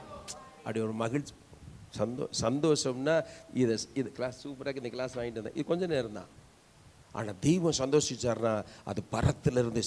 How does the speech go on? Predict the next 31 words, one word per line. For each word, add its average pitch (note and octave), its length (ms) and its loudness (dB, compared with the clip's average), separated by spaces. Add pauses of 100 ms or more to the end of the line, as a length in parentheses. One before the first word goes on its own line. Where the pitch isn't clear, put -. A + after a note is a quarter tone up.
சிங்காசனத்திலிருந்து B2+ 920 6
வருகிறது. G2+ 540 2 (120)
ஆமென். C#3 400 12
ஹல்லேலூயா. D#3 560 12 (220)
இது D#3 160 12
என்னென்ன G#3 320 12
செய்யுது F#3 400 12
அப்படின்றத C#3+ 480 10
மாத்தி C3 220 8
பாத்தீங்களா? A#2 260 8 (120)
ஏசாயா F3 260 10
தீர்க்கதரிசன D#3 340 8
புத்தகம் C#3+ 320 8
ஐம்பத்தெட்டாம் D3 500 6
அதிகாரம் C#3+ 280 6
பதினொண்ணாவது B2+ 400 10
வசனம். G#2+ 360 2 (220)
சீக்கிரம். F3 420 4 (260)
இந்த D#3+ 200 6
நதி D#3+ 300 10
என்ன, F#3 240 8 (100)
நல்லா C#3+ 200 6
என்னை C#3+ 260 8
பாருங்க, C#3+ 280 6
எடுத்து E3+ 180 6
வச்சுட்டு E3 300 6 (200)
என்னைய E3+ 240 12
வச்சு E3+ 220 12
வச்சுங்க, C#3+ 200 8
நல்லா C#3 200 8
பிடிச்சுங்க. A#2 460 0